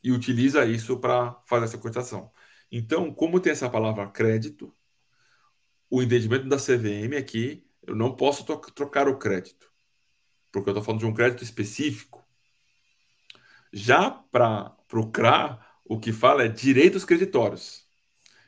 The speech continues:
Então, fica mais amplo. E aí você pode trocar, né? Tanto é que os cras têm revolvência. Então, o, o,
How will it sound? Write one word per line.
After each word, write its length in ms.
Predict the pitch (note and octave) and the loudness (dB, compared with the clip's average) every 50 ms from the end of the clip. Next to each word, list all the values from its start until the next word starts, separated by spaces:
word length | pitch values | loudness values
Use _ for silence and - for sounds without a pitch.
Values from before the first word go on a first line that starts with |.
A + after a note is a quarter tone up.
| _ - | _ -10
Então, 540 | A2 A2 A2 - G#2+ A2+ A#2 C#3 C#3+ - - | -8 -8 -4 -2 -2 0 0 -2 -4 -8 -12
fica 300 | - - B2 A#2+ - C3+ | -6 -6 -4 -2 0 0
mais 340 | B2+ C#3 D3+ D#3+ C3+ A2 A#2+ | 0 2 0 0 0 0 0
amplo. 440 | D3+ E3+ E3 C3 A2+ G#2 F#2+ F#2 - _ _ _ _ _ | 0 0 0 -4 -6 -8 -8 -8 -12 _ _ _ _ _
E 60 | A2+ | -2
aí 60 | A2 G#2+ | -2 -2
você 100 | - A2 | -4 -4
pode 300 | A2 G#2+ A2 A2 A2+ A2+ | 0 0 0 0 0 -4
trocar, 580 | - D3 E3+ E3+ - D#3+ B2+ G2+ G2 - - | -4 -4 -4 -2 0 0 -2 -2 -4 -8 -12
né? 160 | F#2 G#2+ A2 | -10 -8 -8
Tanto 220 | A2 A2 A2 - G2+ | -8 -8 -8 -8 -6
é 40 | G2+ | -6
que 60 | B2 | -6
os 100 | A#2+ - | -6 -6
cras 280 | - A2 A2 A#2 A#2 | -4 -4 -4 -4 -4
têm 240 | - - A#2+ A#2 A#2 | -6 -8 -6 -6 -4
revolvência. 760 | A#2 B2 A#2+ B2 C#3+ D3+ C3 C#3 B2+ G#2+ G2+ - - - - _ _ _ _ _ - - - - _ _ _ | -4 -4 -2 -2 -2 -2 -2 -2 -2 -4 -6 -10 -16 -20 -20 _ _ _ _ _ -20 -20 -20 -20 _ _ _
Então, 720 | A#2 A2+ A2 A2 - A#2+ B2 D3 F3+ F3 D3 A2 - - _ _ _ | -6 -4 -4 0 2 4 4 4 2 0 -2 -4 -10 -14 _ _ _
o, 1120 | _ - A2 G#2+ G#2+ G#2+ F#2+ A2 A2+ A2 G#2+ G#2 G#2 G2+ G2+ G2 F#2+ F#2+ F#2+ F#2 F#2+ F#2 F2+ | _ -4 -2 -2 0 -2 -2 0 0 0 0 0 0 -2 -2 -2 -2 -4 -4 -6 -8 -10 -12
o, 60 | A2 | -16